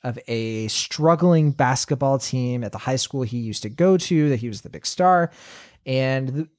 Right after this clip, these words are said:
if you're, you're hearing that and you're like, "Okay, so it's like Coach Carter." It's like, it's like every sports movie, you know, not just basketball, like Bad News Bears, where it's like,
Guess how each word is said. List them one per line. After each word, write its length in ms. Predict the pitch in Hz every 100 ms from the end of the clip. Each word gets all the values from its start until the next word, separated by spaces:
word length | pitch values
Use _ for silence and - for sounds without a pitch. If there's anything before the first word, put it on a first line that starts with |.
| _ _ -
if 160 | 151 151
you're, 260 | 151 151 208
you're 240 | 196 160
hearing 360 | 151 262 226 190
that 160 | 185
and 100 | 165
you're 80 | 156
like, 240 | 151 147
"Okay, 560 | 147 143 - 127 120 117
so 260 | 120 135 123
it's 140 | 127
like 140 | 120
Coach 320 | - 117 107 -
Carter." 880 | 226 220 208 170 143 127 117 107 107
It's 180 | 107 -
like, 160 | 135 - - -
it's 80 | 196
like 100 | 240
every 200 | 226 220
sports 640 | 208 - - 156 165 156 147
movie, 580 | 147 151 143 113 92 - -
you 120 | 139
know, 100 | 123
not 140 | 131
just 180 | 135 123
basketball, 720 | 117 127 - 123 113 104 98
like 140 | 101 113
Bad 220 | 120 131
News 180 | 127 107
Bears, 480 | 123 117 104 98 104
where 160 | 107
it's 120 | 104
like, 140 | 113